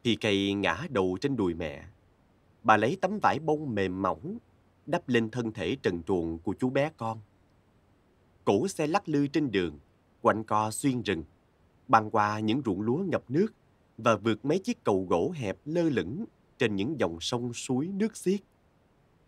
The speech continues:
Những đám mây vần vũ nuốt hết mọi ánh trăng sao còn sót lại. P K nhìn vào bóng tối và chẳng thấy gì. Nhưng tai P K đã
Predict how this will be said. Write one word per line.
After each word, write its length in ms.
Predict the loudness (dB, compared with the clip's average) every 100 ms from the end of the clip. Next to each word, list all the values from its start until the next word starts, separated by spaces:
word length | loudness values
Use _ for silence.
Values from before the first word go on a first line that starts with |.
| _ _ _ -2
Những 200 | 0 2
đám 200 | 2 2
mây 260 | 2 2
vần 280 | 2 0 -2
vũ 460 | -2 -2 -2 -6 -10 -2
nuốt 180 | -2 0
hết 200 | -4 -2
mọi 220 | -2 -2
ánh 220 | -4 -6
trăng 220 | -4 -6 -6
sao 340 | -6 -4 -4
còn 200 | -4 -4
sót 220 | -4 -4
lại. 300 | 0 0 0 -12 _ _ _ _ _ _ _ _ _ _
P 40 | -2 0
K 40 | 2 2 2 2
nhìn 220 | 0 0
vào 120 | 0
bóng 220 | 0 0 -2
tối 380 | -4 -4 -6 -12 _ _ -2
và 140 | 0
chẳng 280 | 2 0 -2
thấy 220 | -6 -6 -4
gì. 200 | -4 -6 -10 _ _ _ _ _ _ _ _
Nhưng 320 | 0 2 2
tai 300 | 2 2 2
P 120 | -2 -6 -4
K 60 | -2 -4 -6 _ _ _
đã 240 | -2 -2